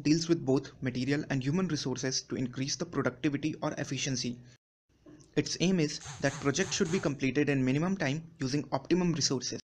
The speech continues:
Generally, there are three parts of project management: planning, scheduling, and controlling. Planning involves defining the objective of the project, defining activities, determining resource required,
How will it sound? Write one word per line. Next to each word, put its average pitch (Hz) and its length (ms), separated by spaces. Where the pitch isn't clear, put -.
Generally, 151 380
there 175 240
are 175 80
three 180 200
parts 165 280
of - 120
project 127 280
management: 123 340
planning, 139 320
scheduling, 123 680
and 160 160
controlling. - 500
Planning 165 240
involves 165 400
defining 165 460
the 196 140
objective 139 440
of - 140
the 151 80
project, 131 400
defining 135 420
activities, 147 680
determining 127 520
resource 135 420
required, 135 340